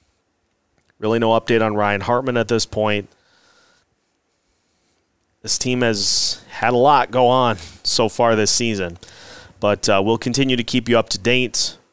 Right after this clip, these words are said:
with new episodes all throughout the week. So make sure you are following along with Locked On Wild on YouTube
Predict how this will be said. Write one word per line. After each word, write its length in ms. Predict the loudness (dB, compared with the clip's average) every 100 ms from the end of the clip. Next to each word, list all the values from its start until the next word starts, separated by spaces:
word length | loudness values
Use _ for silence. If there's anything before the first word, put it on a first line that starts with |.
| _
with 240 | -6 -6
new 240 | -2 -2 0
episodes 580 | -2 0 0 2 0 -2 0
all 240 | 2 2
throughout 360 | 2 0 0 0
the 80 | -4
week. 260 | -2 0
So 160 | 0 0
make 200 | 0 0
sure 240 | 0 0
you 280 | -2 0 2
are 120 | 2
following 480 | 2 2 4 2 0
along 480 | 0 2 2 0 -4 _ -20 _ _ _ -4
with 160 | -2
Locked 300 | 2 2 2
On 160 | 0 2
Wild 400 | 2 2 2 0
on 240 | -4 -4
YouTube 720 | -2 -2 -2 0 0 0 -2